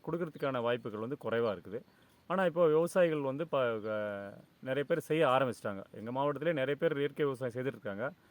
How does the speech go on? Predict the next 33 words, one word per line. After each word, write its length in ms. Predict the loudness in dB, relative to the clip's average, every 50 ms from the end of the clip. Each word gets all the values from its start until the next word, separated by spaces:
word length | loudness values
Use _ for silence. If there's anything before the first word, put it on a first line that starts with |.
| _ _ _ -4
ஆனா, 200 | 0 0 2 2
அவங்களெல்லாம் 280 | 2 2 2 2 2
ஒருங்கிணைக்கணுன்றதுக்காக 880 | 2 2 2 2 0 0 -2 -2 -2 -4 -4 -4 -4 -2 -2 -2 -2
நாங்க 180 | -2 -4 -6 -6
பெரும் 260 | -6 -6 -6 -4 -4
முயற்சி 320 | -4 -4 -6 -6 -8 -10 -12
எடுத்துட்டு 240 | -10 -12 -14 -16
இருக்கோங்க. 320 | -16 -18 -12 -8 -8 -8 -8 -8 _ _ _ _ _ _ _ _ -8
இந்த 120 | -4 -4 -2
சந்தை 360 | 0 0 0 2 2 4 4
ஏற்படுத்தும் 460 | 4 4 2 0 -4 -2 -2 -2 -2
போது 240 | 0 0 2 2 2
எல்லாரும் 300 | 2 4 2 2 0 0
ஒன்று 340 | -2 0 0 2 2 2 0
வந்து 220 | -2 -2 -2 -2
இணைஞ்சிருவாங்க. 560 | -2 -2 -4 -2 -2 -4 -4 -4 -6 -8 -10 -10 _ _ _ _ _ _ _ -12
அவங்க 240 | -10 -6 -4 -2 -2 0 0 -2 -2 -2 -4 -4 -6 -8 -10 -12 -8 -6
மகிழ்ச்சியா 340 | -4 -4 -4 -4 -2 2 4
அவங்களுடைய 380 | 4 4 4 2 2 2 2
உற்பத்தி 380 | 2 2 0 -2 -4 -6 -6 -6
பண்ற 200 | -6 -4 -4 -4
பொருளை 280 | -4 -6 -4 -4 -4 -6
எடுத்துட்டு 140 | -6 -6
வந்து 60 | -6 -6
அங்க 120 | -4 -4
விற்பனைக்கு 440 | -6 -6 -4 -4 -4 -4 -4 -4 -6
வைப்பாங்க. 360 | -4 -4 -6 -4 -4 -6 -8 -10 _ _ -20 -20 _ _ _ _ _ -20 _ _
வாங்கி 280 | 0 2 2 2 2 2
பயன்படுத்துறவங்களும் 1000 | 2 2 2 2 2 -2 -2 -2 0 -2 0 0 2 2 2 2 2 0 -2 -4
அதை 360 | -4 -4 -4 -6 -6 -6 -8 -10 -8
நல்ல 200 | -6 -4 -4 -4
முறையில 280 | -2 -2 -4 -4 -4 -4
செய்வாங்க. 420 | -4 -4 -4 -4 -4 -6 -8 -8